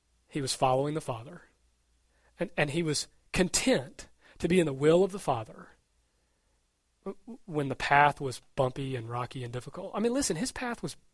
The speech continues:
rockier than any of ours. It, it eventually led to the beating and scourging of the cross. And, and Jesus is saying this, that no, you cannot always see,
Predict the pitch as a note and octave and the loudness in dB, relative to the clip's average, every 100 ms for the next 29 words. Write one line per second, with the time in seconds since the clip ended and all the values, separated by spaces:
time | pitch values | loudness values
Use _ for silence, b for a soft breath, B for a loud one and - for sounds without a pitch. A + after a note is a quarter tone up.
0 | _ A3 C#3 D#3+ F#3+ G#3+ F#3+ D#3+ D#3+ F#3 | _ -2 6 6 6 0 0 0 0 0
1 | E3+ C#3+ G#3+ F3+ E3 E3 F#3 F3+ E3 F3 | 0 -2 -4 -4 -2 -2 -2 -2 -2 0
2 | G3 E3 E3+ F3 D3 C3 E3 F#3+ F#3 C#3+ | 0 2 2 0 -4 -2 0 2 0 -4
3 | C3+ B B B - - E3 E3 E3+ F3 | -8 B B B -2 4 4 4 2 0
4 | D#3 - A3 - - - - _ _ _ | -2 -4 -4 -6 -12 -12 -14 _ _ _
5 | _ _ _ _ _ _ _ _ _ _ | _ _ _ _ _ _ _ _ _ _
6 | _ _ _ _ _ _ _ _ _ _ | _ _ _ _ _ _ _ _ _ _
7 | F#3 - D#3+ C#3 D#3+ A3 B3 - G#3 - | -8 0 0 2 2 4 4 4 2 2
8 | D#3+ D3+ B2 D#3+ - - _ _ b b | 2 0 -6 -6 -6 -8 _ _ b b
9 | b b D#3+ E3 F3+ F#3 - F3+ E3 D#3 | b b 2 8 8 8 0 2 4 6
10 | F3 G3+ G#3+ - - D#3 A#2+ A2+ E3 | 6 4 2 0 0 0 -4 -10 -18